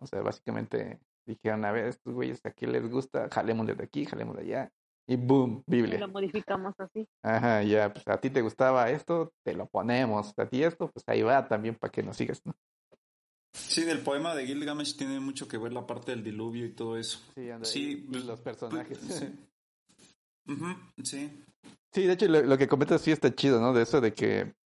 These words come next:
Speaker 1: la traducción de la Biblia ya nos llegó aquí como la versión remix, ¿no?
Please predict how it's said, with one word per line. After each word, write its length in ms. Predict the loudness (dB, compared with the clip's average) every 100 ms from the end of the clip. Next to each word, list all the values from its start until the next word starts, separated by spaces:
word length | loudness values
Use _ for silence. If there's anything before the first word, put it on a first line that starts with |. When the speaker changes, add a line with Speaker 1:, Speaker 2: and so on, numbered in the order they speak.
| _ _ _ _ -2
Speaker 1:
la 120 | 0
traducción 340 | 2 0 2 4
de 80 | 6
la 100 | 4
Biblia 300 | 4 4 6
ya 160 | 6
nos 140 | 4 2
llegó 200 | 4 4
aquí 220 | 2 -2
como 500 | -2 -2 -2 -4 -6 -10 0
la 140 | 2
versión 600 | 2 2 2 2 2 -2 -6 _ _ _ _ _ _ _
remix, 520 | 4 6 6 4 2 -2
¿no? 160 | -2